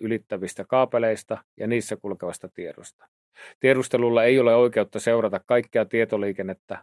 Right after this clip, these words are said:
vaan se tehdään kohdennetusti tiedustelutehtävän perusteella ja tuomioistuimen antamalla määräaikaisella luvalla.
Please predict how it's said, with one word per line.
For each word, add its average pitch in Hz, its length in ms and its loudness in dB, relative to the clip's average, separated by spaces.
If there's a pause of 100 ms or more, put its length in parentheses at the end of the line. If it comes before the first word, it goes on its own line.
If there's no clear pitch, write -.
(100)
vaan 104 120 -6
se 117 120 -12
tehdään 120 380 -2
kohdennetusti 104 920 -4
tiedustelutehtävän 101 960 -8
perusteella 127 680 -4 (420)
ja 147 80 -2
tuomioistuimen 104 880 0
antamalla 90 560 -8
määräaikaisella 87 760 -4
luvalla. 85 360 -10